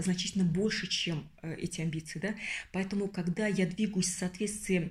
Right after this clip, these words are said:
с той динамикой, которая задана жизнью, и она позитивна, как некая самоотдача, да, и мы об этом с вами, э, говорили, э, о дина-, о самой правильной динамике самоотдачи, да, как желание улучшить, как желание отдать, как желание сделать,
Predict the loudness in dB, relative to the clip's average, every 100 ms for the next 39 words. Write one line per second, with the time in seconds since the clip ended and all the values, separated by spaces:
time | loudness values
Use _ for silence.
0 | -6 -8 0 2 4 4 4 2 -2 -6
1 | -2 2 4 4 0 -2 0 4 6 6
2 | 4 4 4 0 -2 2 2 4 4 4
3 | 6 4 4 0 0 0 0 0 2 2
4 | 4 2 2 2 2 0 -4 -4 -6 2
5 | 4 6 4 0 0 2 0 0 2 2
6 | 2 0 0 0 0 2 4 4 4 2
7 | -2 -6 -6 -4 -6 -4 4 4 4 2
8 | -2 -2 0 2 2 4 4 4 2 0
9 | 4 4 4 2 0 2 4 4 2 2
10 | 0 -2 -2 -2 -6 -4 -2 2 4 4
11 | 4 4 4 6 4 0 -2 -2 0 2
12 | 4 4 4 0 0 0 -2 -4 -4 2
13 | 4 4 2 2 0